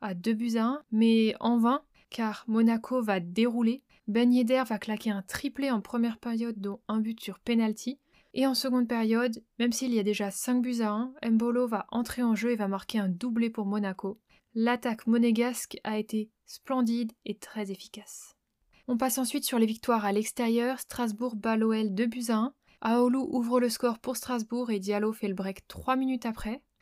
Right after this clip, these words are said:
Lacazette va marquer sur penalty pour réduire le score dans le temps additionnel de la première période. Il y a donc deux buts à un à la pause et à la fin du match. Clermont s'impose face à Angers deux buts à un. Rachani ouvre le score pour Clermont et sept minutes après, Neto Borges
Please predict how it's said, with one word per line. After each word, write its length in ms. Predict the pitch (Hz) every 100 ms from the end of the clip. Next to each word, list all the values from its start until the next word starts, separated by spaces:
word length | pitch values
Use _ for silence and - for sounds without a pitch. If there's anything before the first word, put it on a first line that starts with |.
| _ -
Lacazette 540 | 226 233 240 233 226
va 120 | 220
marquer 300 | 208 202 -
sur 240 | 226 214 -
penalty 540 | 247 240 240 226 269
pour 260 | - 208 190
réduire 380 | 214 214 220
le 80 | 208
score 320 | 208 - 220
dans 100 | 190
le 80 | 185 185
temps 160 | 247 240
additionnel 580 | 226 226 - 226 220
de 100 | 196
la 140 | 175 170
première 460 | - - 247 233 226
période. 480 | 214 202 202 240 - _ _ _ -
Il 80 | 202
y 80 |
a 80 | 196
donc 200 | 190 190
deux 140 | 185 233
buts 240 | 240 233
à 80 | 208
un 180 | 196 -
à 120 | 226 240
la 100 | 220
pause 380 | 214 220 214 - -
et 120 | 220
à 40 |
la 80 | 208
fin 160 | - 208
du 120 | 190
match. 420 | 170 - - - _ _ _ _
Clermont 480 | - 269 277 277 285
s'impose 440 | 269 247 233 247
face 200 | - 226
à 80 | 233
Angers 280 | 220 208 214
deux 100 | 202
buts 240 | 190 202
à 80 | 202
un. 160 | 202 285 _ _ _ _
Rachani 580 | 220 240 226 247 247
ouvre 220 | 254 226 226
le 80 |
score 300 | 220 - 214
pour 180 | - 262
Clermont 420 | - 254 233 269
et 100 | 254
sept 400 | 185 - - 262 247
minutes 220 | 240 226
après, 440 | 214 - 233 240
Neto 340 | 214 208 226 233
Borges 340 | 214 208 220